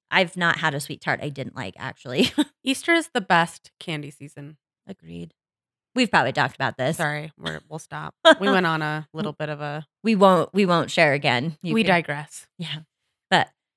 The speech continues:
Speaker 1: there's our candy reviews for the day. Um, we're really excited to get into Scandoval. But first,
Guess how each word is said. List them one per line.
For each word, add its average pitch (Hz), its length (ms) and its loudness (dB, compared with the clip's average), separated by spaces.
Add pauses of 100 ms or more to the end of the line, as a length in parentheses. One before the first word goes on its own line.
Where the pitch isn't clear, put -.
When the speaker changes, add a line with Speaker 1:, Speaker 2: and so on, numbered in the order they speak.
(140)
Speaker 1:
there's 226 220 4
our 180 80 2
candy 202 380 0
reviews 196 440 -6
for 208 200 -6
the 180 100 -10
day. 226 640 0 (1000)
Um, 240 500 2 (1040)
we're 254 100 0
really 185 240 4
excited 151 300 0
to 151 80 -4
get 156 160 -2
into 151 340 -8
Scandoval. 147 840 -4
But 196 220 0
first, 370 480 0